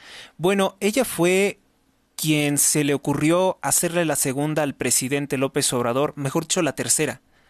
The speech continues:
porque la segunda, la segundona, es siempre Sheinbaum, es siempre Claudia Sheinbaum. Entonces, eh, la segundona y en muchas cosas, ¿eh?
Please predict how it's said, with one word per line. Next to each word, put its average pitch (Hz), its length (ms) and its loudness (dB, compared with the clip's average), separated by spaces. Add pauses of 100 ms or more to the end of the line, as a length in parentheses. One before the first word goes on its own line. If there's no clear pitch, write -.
(260)
porque 139 240 -2
la 131 80 0
segunda, 160 680 0
la 113 240 -4
segundona, 143 800 -2 (1400)
es 151 140 0
siempre 147 580 0
Sheinbaum, 131 520 -2 (400)
es 135 80 -2
siempre 151 300 0
Claudia 139 340 0
Sheinbaum. 139 400 -2 (720)
Entonces, 170 680 2
eh, 135 520 0 (960)
la - 140 -12
segundona 160 500 2
y 170 120 0
en 139 60 2
muchas 160 300 0
cosas, 123 400 -2
¿eh? 147 120 -8